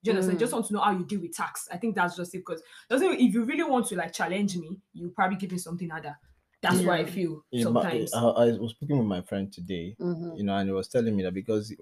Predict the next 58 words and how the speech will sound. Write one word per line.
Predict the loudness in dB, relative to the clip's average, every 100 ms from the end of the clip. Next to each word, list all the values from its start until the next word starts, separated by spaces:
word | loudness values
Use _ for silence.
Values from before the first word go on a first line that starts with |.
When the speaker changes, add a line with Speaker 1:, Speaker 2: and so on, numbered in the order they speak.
| -2
Speaker 3:
uh, | 0 0 -2
uh, | 0 2 2
among | 2 2
all | 2 0
of | -2
us, | -8 -10
he's | -8 -6
the | -6
first | -10 -6 -6 -2
person | -2 -4
to | -10
get | -4 -2
a | -2
job, | -6 -6 -6 -8 _ _
like, | -10 -6 -6 -6 -8 -12
like, | -14 -16 -16 -14 -10
a | -10 -4
tech. | -2 -2 -4 _
So | -4 -2
today, | 0 0
when | 2
I | 2
was | 2
talking | -2
to | -6
him | -8 -10 -16
today, | -10 -10
he | -10
was | -14
like, | -14 -14 -16
"I |
mean, | -14 -12
this | -12 -6
job | -2 -2 -6
he's | -20
even | -20 -20
doing, | -18 -20 -20 -20
so | -14 -8
they | -6
pay | -2 0
him | 0 -2
per | -4 -8
hour. | -4 -4 -4 -6 _ _
It | -10
depends | 0 2 4
on |
Speaker 2:
Mm. | 2
Speaker 3:
number | 2 0
of | 0
hours | -2 -2
he | -6 -18 _ _ _ -8
imputed | -8 -6 -4 -2
on | -2
his, | 2
Speaker 2:
Mm. | 4 4 0
Speaker 3:
on | -6
his | -6
sheet." | -6 -8 -10